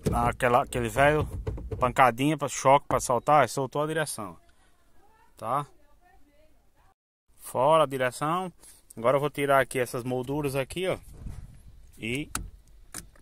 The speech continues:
retirar a chave propriamente dita. Parafuso bonitinho aqui, galera. É uma, é uma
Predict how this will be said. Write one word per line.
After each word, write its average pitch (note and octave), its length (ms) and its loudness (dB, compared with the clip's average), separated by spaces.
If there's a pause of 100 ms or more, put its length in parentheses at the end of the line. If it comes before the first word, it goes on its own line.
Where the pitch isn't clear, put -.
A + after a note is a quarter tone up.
(280)
retirar B2 420 0
a - 20 -2
chave C#3 360 0
propriamente C#3 500 -2
dita. G2 340 -8 (2250)
Parafuso F3+ 340 0
bonitinho F3+ 480 -4
aqui, G#3+ 240 -2
galera. C3 320 4
É C#3+ 60 2
uma, E3+ 220 0 (260)
é - 200 -2
uma D#3+ 400 0